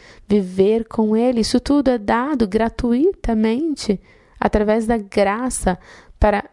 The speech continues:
pecadores. Ele nos ensinará seu caminho. Caminharemos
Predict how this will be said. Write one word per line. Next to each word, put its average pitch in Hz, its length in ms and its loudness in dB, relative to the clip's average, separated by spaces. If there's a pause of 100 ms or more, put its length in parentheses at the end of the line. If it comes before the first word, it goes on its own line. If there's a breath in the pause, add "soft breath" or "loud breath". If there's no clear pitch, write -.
(260)
pecadores. 208 880 0
Ele 214 260 0
nos 226 200 0
ensinará 202 640 -2 (360 loud breath)
seu 208 340 -2
caminho. 202 520 -4 (260 loud breath)
Caminharemos 208 1160 0